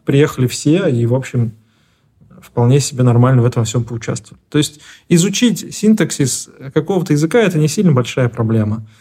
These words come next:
И в целом, если это есть такая задача, ну, взял, пошёл, разобрался, ну, окей, и, и всё. Вот гораздо важнее получить базу, основы и понимать принципы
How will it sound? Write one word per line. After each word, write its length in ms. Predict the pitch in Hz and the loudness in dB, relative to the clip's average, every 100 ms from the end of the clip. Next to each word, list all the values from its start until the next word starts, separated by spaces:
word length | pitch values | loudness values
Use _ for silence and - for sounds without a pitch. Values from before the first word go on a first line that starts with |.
| _ - | _ -4
И 80 | |
в 80 | 139 | -4
целом, 340 | - 214 190 135 | 0 2 4 2
если 300 | 143 - 139 | 2 2 0
это 360 | 143 135 - 143 | 2 -2 -2 -4
есть 320 | 143 143 - | 0 0 -2
такая 240 | - 131 | -2 0
задача, 520 | 120 117 175 196 139 | 0 0 0 0 -2
ну, 200 | 113 190 | 0 0
взял, 280 | 139 127 185 | 0 0 0
пошёл, 340 | 185 - 156 127 | -2 0 0 0
разобрался, 600 | 117 110 139 151 - 107 104 101 | -2 -2 -2 -4 -6 -8 -8 -2
ну, 140 | 139 151 | 2 2
окей, 380 | - 117 120 - | 0 -4 -4 -10
и, 640 | - 131 135 120 117 110 - _ _ - _ | -4 0 0 0 -2 -6 -16 _ _ -20 _
и 140 | - 135 | -6 -6
всё. 300 | - 120 - _ _ _ _ _ _ _ | -4 -10 -10 _ _ _ _ _ _ _
Вот 180 | 139 131 | -6 0
гораздо 380 | 147 196 202 131 | 2 2 2 0
важнее 360 | 123 147 160 | 0 2 2
получить 440 | 131 120 123 139 110 | 2 0 0 -2 0
базу, 500 | 131 175 139 117 - | 0 0 0 -2 -6
основы 600 | 117 - 135 165 123 117 | -12 0 2 2 2 -2
и 180 | - 131 | -2 -6
понимать 420 | - 123 139 131 | 2 4 4 2
принципы 720 | - 143 170 143 - - 117 | 0 4 4 4 -2 -8 -10